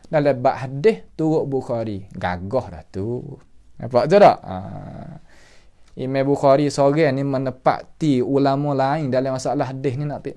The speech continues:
nak, nak adu tak boleh. Tak boleh nak adu. Hak mana-mana pun tak boleh nak adu. Kalau belaga dengan dia, pakai punuh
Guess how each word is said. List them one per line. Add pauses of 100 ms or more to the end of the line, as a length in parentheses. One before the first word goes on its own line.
nak,
nak
adu
tak
boleh. (640)
Tak
boleh
nak
adu. (100)
Hak
mana-mana (100)
pun
tak
boleh
nak
adu. (100)
Kalau
belaga
dengan
dia,
pakai
punuh